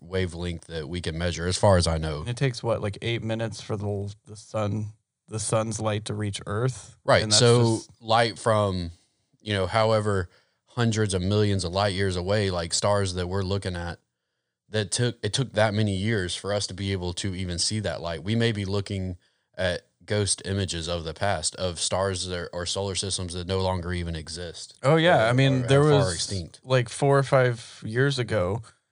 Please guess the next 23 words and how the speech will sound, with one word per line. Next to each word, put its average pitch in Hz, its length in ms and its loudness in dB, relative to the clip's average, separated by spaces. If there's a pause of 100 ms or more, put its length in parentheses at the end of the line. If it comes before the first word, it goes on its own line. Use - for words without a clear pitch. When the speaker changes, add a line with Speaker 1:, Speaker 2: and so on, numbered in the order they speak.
(440)
Speaker 2:
uh, 87 520 2 (1000)
they 127 80 0
f-, 123 140 -2
they 123 180 2
took 127 200 0
the 127 100 -6
f-, - 160 -14
what 120 220 -2
they 120 140 0
thought 117 280 0
was 110 120 -8
the 117 100 -6
first 117 440 -4
picture 113 540 -4
of 101 180 -4
a 107 60 -4
black 98 340 -2
hole. 120 460 0 (420)
And 120 140 0
you 120 80 0
can 120 140 2
see 127 240 0
the, 110 280 -2